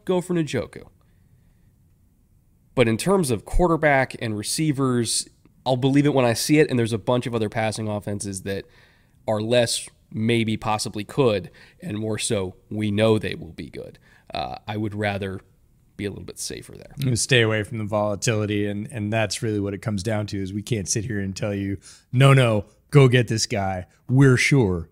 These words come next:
Speaker 2: because we're not sure.
Speaker 1: Yeah.
Speaker 2: And a lot of that hinges on the quarterback. It feels like on, on the one hand, people are trying to get out ahead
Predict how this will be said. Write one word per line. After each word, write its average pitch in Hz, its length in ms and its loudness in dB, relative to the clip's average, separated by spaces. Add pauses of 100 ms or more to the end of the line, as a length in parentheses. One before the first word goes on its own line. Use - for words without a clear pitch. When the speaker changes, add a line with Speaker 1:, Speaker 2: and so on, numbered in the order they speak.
(140)
Speaker 2:
because 180 260 4
we're 214 140 2
not 233 260 -2
sure. 80 480 -2
Speaker 1:
Yeah. 95 300 -8
Speaker 2:
And 98 100 -4
a 95 40 -2
lot 127 340 2
of 131 60 2
that 120 160 -2
hinges 117 320 -4
on 104 100 -6
the 101 80 -6
quarterback. 104 580 -4
It 92 120 -16
feels 107 240 -2
like 98 260 -8 (720)
on, 101 300 -2 (100)
on 104 100 -6
the 95 60 -4
one 123 200 2
hand, 120 260 2
people 113 200 -4
are 98 60 -4
trying 104 200 -4
to 104 60 -6
get 98 140 -6
out 98 160 -2
ahead 127 520 0